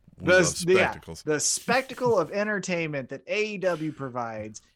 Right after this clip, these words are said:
Speaker 2: is fantastic. By the way, another thing that is fantastic is Central States Wrestling. Again, come out to their next show, which will feature Brock Anderson,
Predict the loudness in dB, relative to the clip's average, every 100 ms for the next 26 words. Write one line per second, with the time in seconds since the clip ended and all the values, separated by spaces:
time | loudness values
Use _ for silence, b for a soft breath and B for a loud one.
0 | _ -4 -2 -2 -2 0 0 -2 -4 -6
1 | -6 -10 -2 2 4 4 4 4 4 0
2 | -2 -4 -8 -6 -6 -4 -6 -4 -6 -8
3 | -14 -6 -4 -4 -6 -6 -6 -6 -8 b
4 | b b -2 4 4 4 4 2 2 0
5 | 0 2 2 0 -4 2 4 4 2 -2
6 | -6 -8 -4 0 2 2 -2 _ _ _
7 | -12 -2 0 0 -4 -6 -10 -8 -4 -2
8 | 2 0 0 0 0 0 -4 -10 -10 -4
9 | -4 -2 -4 -6 b b _ 2 2 2
10 | -2 -6 -6 -8 -10 -12 -14